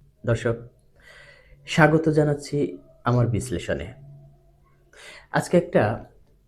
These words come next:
ইন্টারেস্টিং বিশ্লেষণ নিয়ে আপনাদের সামনে হাজির হয়েছি। চলুন শুরু করা যাক। পনেরোই আগস্ট, কেউ কর্মসূচি পালন করলে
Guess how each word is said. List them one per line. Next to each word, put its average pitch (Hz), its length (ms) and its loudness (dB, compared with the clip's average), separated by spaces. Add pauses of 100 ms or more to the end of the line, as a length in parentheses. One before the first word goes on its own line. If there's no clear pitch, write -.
ইন্টারেস্টিং 160 800 2 (440)
বিশ্লেষণ 123 560 2
নিয়ে 139 160 -2
আপনাদের 101 380 -2
সামনে 95 440 -8 (300)
হাজির 90 360 -8
হয়েছি। - 300 -14 (1500)
চলুন 123 360 4 (440)
শুরু 160 280 0
করা 87 220 0
যাক। 82 220 -8 (1200)
পনেরোই 156 500 2
আগস্ট, 90 520 -6 (1300)
কেউ 175 420 6 (140)
কর্মসূচি 160 680 4
পালন 131 500 4
করলে 127 440 0